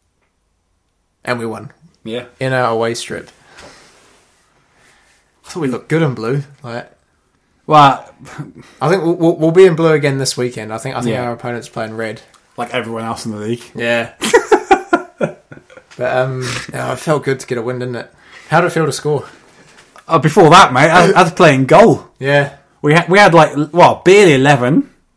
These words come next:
Speaker 2: Do you mean?
Speaker 1: Yeah.
Speaker 2: Look
Speaker 1: Few, few commitment issues lately.
Speaker 2: Fucking hell. Tell me about that. Um, so I find out an hour before kickoff that I have to play in goal. I put my hand up. I was like, "Yeah, well, I've got a kit." I actually bought a kit, like, two weeks previous.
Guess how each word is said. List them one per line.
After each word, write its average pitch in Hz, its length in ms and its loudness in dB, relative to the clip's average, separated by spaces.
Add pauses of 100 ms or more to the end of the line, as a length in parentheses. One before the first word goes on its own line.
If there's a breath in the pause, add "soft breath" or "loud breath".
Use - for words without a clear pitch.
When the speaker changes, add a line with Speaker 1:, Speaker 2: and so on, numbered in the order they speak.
(420)
Speaker 2:
Do 175 100 0
you 180 40 2
mean? 110 320 -2 (100)
Speaker 1:
Yeah. 113 300 -10 (340)
Speaker 2:
Look 170 200 2
Speaker 1:
Few, 180 80 -4
few 180 180 0
commitment 156 380 -4
issues 131 260 -6
lately. 127 260 -6
Speaker 2:
Fucking 139 380 -12
hell. 104 320 -10 (140)
Tell 143 120 0
me 113 80 -2
about 110 360 -10
that. - 320 -20
Um, 143 420 0 (140)
so 165 200 4
I 160 80 4
find 175 300 4
out 135 400 2
an 139 100 -10
hour 147 240 4
before 131 240 -4
kickoff 127 560 -4
that 117 360 -4
I 123 80 -8
have 123 180 -2
to - 80 -20
play 113 180 -6
in 107 80 -10
goal. 110 300 -10 (480 loud breath)
I 226 120 2
put 254 120 2
my 175 80 4
hand 127 220 0
up. 127 40 0
I 127 40 0
was 120 80 -4
like, 143 120 0
"Yeah, 165 220 2
well, 151 320 2
I've 156 160 -4
got 151 160 2
a - 20 -12
kit." - 400 -4
I 160 160 4
actually 180 220 4
bought 147 220 2
a 143 40 -4
kit, 135 200 2
like, 117 240 -8
two 143 180 0
weeks 120 140 -6
previous. 120 580 -6